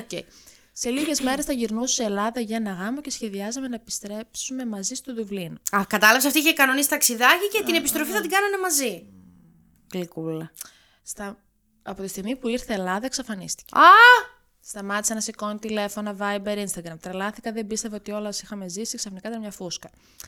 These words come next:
Speaker 1: Έκανα πολλές προσπάθειες να επικοινωνήσουμε. Ύστερα από μισό μήνα τον πήρα τηλέφωνο, πως ήμουν στην πόλη μας, σε ένα καφέ και ήρθα, και ήθελα να τον δω τώρα. Ήρθε στα γρήγορα, ήταν αμήχανος, βιαστικός, δεν παραδέχτηκε αν υπάρχει άλλη. Απλά μου έλεγε να σκεφτούμε τι θέλουν,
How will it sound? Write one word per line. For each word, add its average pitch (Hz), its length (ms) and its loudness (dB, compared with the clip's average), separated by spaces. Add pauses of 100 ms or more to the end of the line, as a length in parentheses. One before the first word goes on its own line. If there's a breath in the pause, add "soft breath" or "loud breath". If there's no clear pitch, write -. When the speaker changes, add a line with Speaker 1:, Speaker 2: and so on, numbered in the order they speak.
(180 loud breath)
Speaker 1:
Έκανα 190 300 -12
πολλές 165 280 -8
προσπάθειες 285 400 -4
να 285 80 -6
επικοινωνήσουμε. 269 640 -4
Ύστερα 240 180 -6
από 220 120 -10
μισό 208 280 -6
μήνα 208 200 -8
τον 185 120 -10
πήρα 185 180 -6
τηλέφωνο, 196 480 -10
πως - 220 -8
ήμουν 202 140 -12
στην 170 180 -16
πόλη 180 280 -12
μας, 247 180 -4
σε - 80 -4
ένα 214 140 -8
καφέ 208 300 -12
και 240 140 -12
ήρθα, 240 400 -12 (460)
και 226 80 -18
ήθελα 240 180 -12
να 220 60 -10
τον 208 140 -8
δω 180 140 -8
τώρα. - 180 -18 (600 soft breath)
Ήρθε 247 320 -4
στα 190 160 -2
γρήγορα, 190 460 -6
ήταν 226 200 -8
αμήχανος, 202 400 -8
βιαστικός, 214 400 -10
δεν 233 120 -6
παραδέχτηκε 175 520 -8
αν 165 60 -12
υπάρχει 160 420 -16
άλλη. 202 200 -8
Απλά 262 240 -10
μου 247 140 -6
έλεγε 254 240 -6
να 240 60 -6
σκεφτούμε 233 380 -10
τι 240 100 -12
θέλουν, 220 540 -8